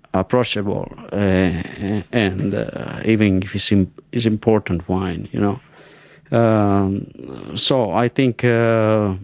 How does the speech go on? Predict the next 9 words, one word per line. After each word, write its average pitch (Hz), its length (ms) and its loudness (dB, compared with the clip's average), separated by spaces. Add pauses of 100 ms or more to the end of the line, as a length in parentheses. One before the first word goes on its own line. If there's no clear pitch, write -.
(760)
now 117 420 2
is, 101 300 -2
uh, 98 520 2 (260)
is 107 280 -4
much 107 500 0
more 107 440 2
better 104 460 -2
the, 147 320 -4
the, 92 380 -2